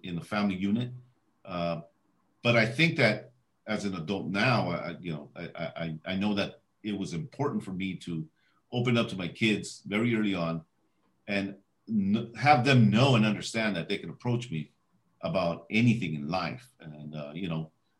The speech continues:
back then, you know, a lot of, uh, parents didn't talk about certain things. Certainly sex was out of the way, you know, you, you, you just, it was like a taboo,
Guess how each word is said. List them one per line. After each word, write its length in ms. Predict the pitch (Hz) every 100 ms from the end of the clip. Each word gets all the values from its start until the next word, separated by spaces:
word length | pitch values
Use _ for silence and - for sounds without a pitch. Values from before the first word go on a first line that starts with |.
| _ _ -
back 160 | 123
then, 380 | 131 123 120 - - _ -
you 100 | 98
know, 200 | 87 87 - _ _ _ 95
a 60 |
lot 180 | 95 110
of, 140 | 104
uh, 400 | 101 95 92 90 87 - _ _ _ _ _ _ -
parents 300 | 117 113 -
didn't 200 | 113 107
talk 240 | 120 143 120
about 380 | 80 71 69 _ _ _
certain 300 | - 98 80
things. 480 | 82 67 - - - _ _ _
Certainly 400 | - 147 113 101
sex 280 | - 147 -
was 160 | 101 95
out 200 | 98 85
of 80 |
the 60 | 80
way, 200 | 85 82
you 120 | 104
know, 120 | 90 87 85 -
you, 140 | 87 85 -
you, 220 | 98 82 _ _ _
you 100 | 101
just, 240 | 104 - _ _ -
it 40 |
was 120 | 104 107
like 160 | 98
a 40 | 85
taboo, 680 | - 127 110 143 113 -